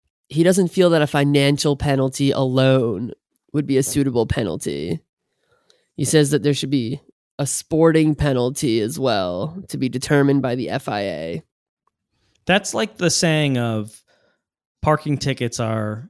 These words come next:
Speaker 2: like a poor man's tax. It only affects poor people. Because if you have money and means, if you have millions of dollars and you get a parking ticket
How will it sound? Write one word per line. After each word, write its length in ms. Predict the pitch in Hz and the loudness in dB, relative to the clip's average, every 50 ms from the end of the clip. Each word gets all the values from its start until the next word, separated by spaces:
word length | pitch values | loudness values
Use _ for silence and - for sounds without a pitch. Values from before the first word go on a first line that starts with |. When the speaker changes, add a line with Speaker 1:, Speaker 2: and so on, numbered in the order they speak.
| _ _ - | _ _ -10
Speaker 2:
like 160 | 120 113 - | -10 -8 -8
a 60 | 117 | -8
poor 360 | - - - 131 131 131 127 | -10 -8 -6 -2 0 0 0
man's 420 | 123 110 98 95 90 87 92 - - | 0 -4 -6 -8 -10 -10 -12 -14 -12
tax. 380 | - - 90 76 76 - - | -12 -12 -12 -12 -14 -14 -10
It 60 | 113 113 | -8 -6
only 200 | 117 120 120 113 | -6 -4 -6 -6
affects 380 | - - 113 107 104 - - | -6 -8 -10 -10 -10 -14 -16
poor 240 | - - 120 117 104 | -12 -8 -8 -8 -8
people. 460 | - - 92 - - - - - _ _ _ _ _ _ _ _ _ _ _ - | -8 -12 -16 -14 -14 -16 -18 -18 _ _ _ _ _ _ _ _ _ _ _ -6
Because 200 | 135 139 135 160 | -6 -4 -4 -2
if 100 | 175 233 | -4 -2
you 120 | 269 294 | 0 2
have 180 | 262 190 127 113 | 0 0 0 -2
money 400 | 113 123 151 202 196 135 123 123 | -2 2 2 2 2 0 0 -2
and 120 | 120 123 | -2 -2
means, 460 | 143 160 151 131 123 120 117 - - | 0 0 0 0 0 -2 -4 -4 -8
if 120 | 120 - 160 | -10 -4 0
you 100 | 165 151 | 0 0
have 340 | 139 123 117 - - - - _ _ - | 0 0 -4 -12 -20 -20 -20 _ _ -10
millions 420 | 127 127 139 151 156 147 131 113 | -4 -2 -2 0 0 -2 -2 -4
of 80 | 117 107 | -6 -6
dollars 640 | 127 123 139 135 110 107 95 95 101 95 - - - | -4 -4 -2 -2 -2 -4 -4 -6 -8 -8 -10 -12 -8
and 80 | 127 120 | -6 -4
you 60 | 117 | -4
get 100 | 117 107 | -4 -6
a 40 | 98 | -8
parking 360 | _ - 143 147 - 113 92 | _ -8 -10 -8 -6 -10 -10
ticket 380 | - - 92 - - - _ | -8 -10 -12 -12 -12 -16 _